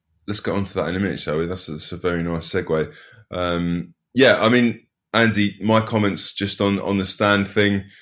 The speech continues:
Um, I don't think that the crowd makes that much of a difference, but it, it was quite docile, um,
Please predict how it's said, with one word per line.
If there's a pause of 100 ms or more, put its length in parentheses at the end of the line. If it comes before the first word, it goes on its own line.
(320)
Um, (1800)
I
don't
think
that (680)
the
crowd
makes
that
much
of
a
difference,
but
it, (100)
it
was
quite
docile, (360)
um,